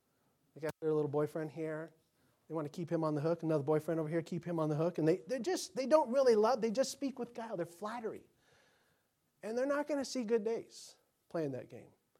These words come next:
I know I'm just giving an example, one little example, and some of us are way beyond that probably in our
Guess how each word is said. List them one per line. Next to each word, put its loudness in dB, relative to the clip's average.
I 2
know 6
I'm 6
just 2
giving 4
an 4
example, -6
one 2
little 4
example, -2
and -8
some -2
of 0
us -8
are -2
way -2
beyond -2
that -8
probably -4
in -4
our -8